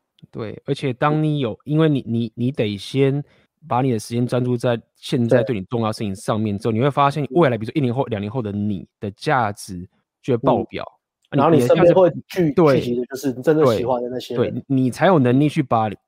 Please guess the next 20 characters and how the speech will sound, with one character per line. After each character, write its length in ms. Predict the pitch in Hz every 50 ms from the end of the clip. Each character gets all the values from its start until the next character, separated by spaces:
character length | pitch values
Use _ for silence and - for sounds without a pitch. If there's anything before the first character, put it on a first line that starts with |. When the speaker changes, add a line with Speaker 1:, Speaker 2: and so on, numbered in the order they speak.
| _ _ _ _ _ _
Speaker 1:
更 220 | _ - 202 151 131
好 200 | 110 117 104 101
的 80 | 104
东 240 | 98 131 123 127 127
西 300 | 120 - - 123 120 120
给 180 | - - 107 90
别 260 | - - 98 92 90
人。 220 | 87 78 65 58 - - - -
Speaker 2:
嗯。 240 | 120 117 110 107 _ _ _ _ _ - _
Speaker 1:
对 120 | 139 123
嘛？ 60 | 107
Speaker 2:
就 60 | - 175
是 100 | 202 190
Speaker 1:
你 60 | -
才 120 | - 156
有 60 | 151
办 240 | 135 - 147 123 117
法。 160 | 107 107 - -
Speaker 2:
对 80 | 131
啊， 60 | 123